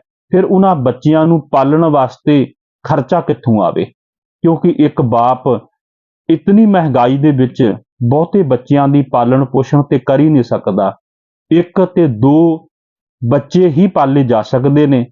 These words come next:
ਲੋਕਾਂ ਦਾ ਉਸ ਵੀਡੀਓ ਦੇ ਵਿੱਚ ਕੁਮੈਂਟ ਕਰਕੇ ਇਹ ਲਿਖਣਾ ਜਾਇਜ਼ ਹੈ। ਹਾਲਾਤ ਇਹ ਬਣ ਗਈ ਹੈ ਹੁਣ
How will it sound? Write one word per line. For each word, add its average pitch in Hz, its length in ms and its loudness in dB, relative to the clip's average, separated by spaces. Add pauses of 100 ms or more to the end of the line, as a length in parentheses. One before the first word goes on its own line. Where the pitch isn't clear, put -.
(180)
ਲੋਕਾਂ 151 460 0
ਦਾ 156 200 0 (160)
ਉਸ 139 240 -2 (240)
ਵੀਡੀਓ 175 340 2
ਦੇ 170 100 0
ਵਿੱਚ 139 280 -2
ਕੁਮੈਂਟ 143 480 0
ਕਰਕੇ 120 440 -2 (440)
ਇਹ - 80 2
ਲਿਖਣਾ 131 420 0
ਜਾਇਜ਼ 98 460 -2
ਹੈ। - 120 -4 (600)
ਹਾਲਾਤ 147 340 0
ਇਹ 196 120 2
ਬਣ 143 200 0
ਗਈ 139 240 2
ਹੈ 139 80 2
ਹੁਣ 131 300 0